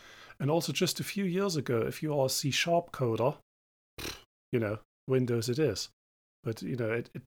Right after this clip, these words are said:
it took, uh, dot net Core to come along and Visual Studio Code to come along to be platform independent, because something like Visual, Visual Studio, you,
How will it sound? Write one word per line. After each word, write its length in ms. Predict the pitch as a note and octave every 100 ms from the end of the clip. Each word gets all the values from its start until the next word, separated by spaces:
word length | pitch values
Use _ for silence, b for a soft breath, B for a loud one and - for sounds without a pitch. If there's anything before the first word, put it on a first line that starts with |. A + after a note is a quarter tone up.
| -
it 180 | C3+ -
took, 380 | D#3 C3+ - - -
uh, 140 | B2+ A#2+
dot 220 | - C3+ C3+
net 260 | A#2+ -
Core 400 | - C#3 B2+ A#2+
to 140 | - -
come 260 | - A#2+
along 460 | A2+ A#2 A2+ A2+ A2 _ _ _ _
and 140 | C3 A2+
Visual 300 | C3 B2 A#2
Studio 400 | - B2+ B2+ A#2
Code 400 | - C3+ B2+ -
to 100 | B2
come 240 | - A#2+
along 380 | A2+ A2+ G#2+ A2+
to 100 | A#2+
be 140 | A#2
platform 500 | - C3 A#2+ - A2+
independent, 680 | A#2 A2 - B2+ B2 G#2+ - b b b _ _ -
because 280 | A#2+ B2
something 420 | - C#3 A#2+ B2 A#2
like 140 | A2+
Visual, 320 | B2+ A2+ A2 B2
Visual 280 | C#3 A#2+ A2+
Studio, 440 | - C#3 C3+ A#2+
you, 180 | G#2+ G#2